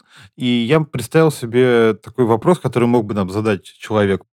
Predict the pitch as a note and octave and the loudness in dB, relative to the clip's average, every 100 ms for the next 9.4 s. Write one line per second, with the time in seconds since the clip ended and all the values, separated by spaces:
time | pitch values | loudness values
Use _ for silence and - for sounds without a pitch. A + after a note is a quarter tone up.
0 | _ A#3 - F#3 G3+ A3+ E3+ B2 C3+ B2+ | _ 0 4 4 4 4 2 2 0 0
1 | A#2 F3+ G3+ D#3 G#2+ - - A2 G#2 B2 | -4 -2 0 0 0 -8 -4 -4 0 -2
2 | B2 - C#3+ C3+ C#3 C3 - - - B2 | -2 -10 -8 -2 0 -2 -6 -8 -2 2
3 | G2+ F2+ A#2+ B2+ C#3+ C3+ C#3+ C3+ C3+ G#2 | 0 0 -2 -2 -2 -2 0 0 2 -2
4 | - G#2 C#3+ C3+ C3 A#2+ A#2+ A2 A#2+ A2 | -4 -6 -4 -2 -2 -2 -4 -4 -8 -6
5 | A2 F2+ F2+ F#2+ G#2 G#2+ A2 G#2+ - G#2+ | -6 -6 -8 -6 -6 -6 -4 -6 -2 -2
6 | A2+ G#2+ F#2+ - - - - A2 C3+ D#3 | 0 -2 -4 -8 -20 -16 -6 -4 0 0
7 | - F#3+ D#3 D3 C3 A#2+ G#2+ A2 C3+ B2 | 2 2 4 2 0 -4 -8 -2 0 0
8 | G#2+ G2 A2 G#2+ G#2+ A2 A#2 G#2 A2 D3+ | -2 -6 -4 -4 -4 -4 -4 -4 -6 -2
9 | G3+ F3+ A2+ G2+ | 0 0 0 -4